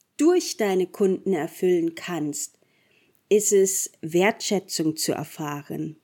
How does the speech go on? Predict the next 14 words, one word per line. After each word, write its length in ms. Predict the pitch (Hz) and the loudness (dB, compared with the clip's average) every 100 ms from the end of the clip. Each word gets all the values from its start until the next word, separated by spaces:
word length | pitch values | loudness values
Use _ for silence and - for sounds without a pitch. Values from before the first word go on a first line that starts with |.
| _ - | _ 4
ist 240 | 226 220 | 4 6
es, 300 | 214 202 - | 2 2 -4
aus 480 | 147 180 - - _ | -2 0 -2 -8 _
diesem 840 | 185 190 185 190 185 175 165 165 - _ - | 0 2 2 2 4 4 2 0 -6 _ -2
Hustle-Mode 840 | 240 - 254 202 165 151 139 - _ _ _ | -2 0 2 2 2 0 -2 -8 _ _ _
auszusteigen. 1200 | - 160 - - 151 - - 143 143 143 151 156 _ _ | 0 0 -2 -4 -4 -6 -6 -6 -6 -4 -6 -6 _ _
Weil 680 | 185 202 196 185 180 175 - _ | -4 -2 0 0 2 0 -2 _
was 260 | - 220 220 | 0 0 2
ich 260 | 208 - - | -4 -4 -2
ganz, 460 | 247 320 320 - | 4 4 4 -2
ganz 360 | 254 262 269 - | -2 0 0 -2
oft 420 | - 226 - - | -2 -2 -6 -6
sehe, 580 | - 196 202 180 180 214 _ _ _ | 0 4 4 4 0 -6 _ _ _
und 580 | 196 202 202 196 185 | 4 6 6 4 2